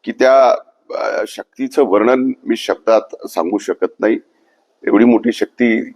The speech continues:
बाबांनी या ठिकाणी उभी केली आहे. जेवढी शक्ती उभी केलेली आहे तेवढी जबाबदारी सुद्धा बाबांनी या ठिकाणी सर्वसामान्य माणसाची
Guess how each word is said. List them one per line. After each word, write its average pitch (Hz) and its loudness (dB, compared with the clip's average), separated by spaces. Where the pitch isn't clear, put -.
बाबांनी 101 2
या 95 4
ठिकाणी - -2
उभी 98 -2
केली 110 0
आहे. - 2
जेवढी 117 4
शक्ती - -2
उभी 156 4
केलेली 160 4
आहे 175 4
तेवढी 139 0
जबाबदारी 127 2
सुद्धा 82 -6
बाबांनी 90 2
या 120 2
ठिकाणी 117 -2
सर्वसामान्य 120 0
माणसाची 107 -2